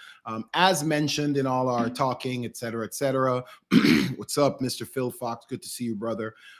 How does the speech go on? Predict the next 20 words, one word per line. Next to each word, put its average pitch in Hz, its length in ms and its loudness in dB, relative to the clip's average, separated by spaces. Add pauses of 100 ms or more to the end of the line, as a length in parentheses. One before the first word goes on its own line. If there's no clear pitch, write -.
Um, 117 460 -2
we 139 280 -2
have 185 320 4
with 180 280 4
us 165 220 2
today 139 360 2
a 135 80 2
very, 135 380 2
very, 123 260 2
very 120 220 -2
special 120 460 -4
guest, 131 420 2 (400)
Doctor 160 440 2
Matthew 139 520 0
Bates. 123 420 -4
Doctor 127 300 -6
Bates 131 340 -4
has 113 220 -4
written 120 400 -4
many 131 480 0